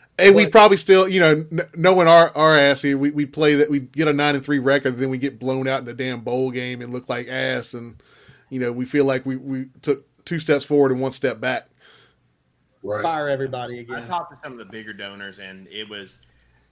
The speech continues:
Speaker 4: that a lot of them would have been okay because a lot of them are old enough to remember whenever, like, people wanted to let go of Beamer around this time. And they,
Speaker 2: Mm.
Speaker 4: they were kinda conditioned to that, and they saw a recruiting class.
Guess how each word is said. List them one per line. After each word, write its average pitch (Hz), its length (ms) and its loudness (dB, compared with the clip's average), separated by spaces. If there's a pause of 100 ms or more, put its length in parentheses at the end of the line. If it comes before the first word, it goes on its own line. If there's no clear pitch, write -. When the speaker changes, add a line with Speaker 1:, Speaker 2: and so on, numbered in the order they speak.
(140)
Speaker 4:
that 120 340 -10
a 131 80 -12
lot 156 260 -6
of 160 120 -10
them 127 200 -16
would 123 120 -12
have 123 140 -14
been 123 200 -12
okay 123 380 -10
because 113 460 -12 (220)
a 123 60 -12
lot 190 260 -8
of 220 100 -8
them 196 80 -10
are 156 140 -10
old 180 200 -6
enough 165 280 -8
to 147 100 -14
remember 143 400 -10
whenever, 127 560 -10 (260)
like, 107 280 -8 (260)
people 156 220 -10
wanted 135 200 -8
to 123 80 -8
let 120 200 -8
go 123 160 -6
of 107 160 -14
Beamer 110 460 -8 (640)
around 120 360 -6
this 107 200 -12
time. 98 420 -10 (440)
And 107 220 -10
they, 131 180 -4
Speaker 2:
Mm. 120 60 -10
Speaker 4:
they 131 100 -6
were 123 120 -8
kinda 123 200 -6
conditioned 117 520 -10
to 107 60 -10
that, 107 340 -6
and 101 220 -10
they 117 100 -6
saw 107 300 -8
a 101 40 -14
recruiting 147 460 -8
class. 131 360 -6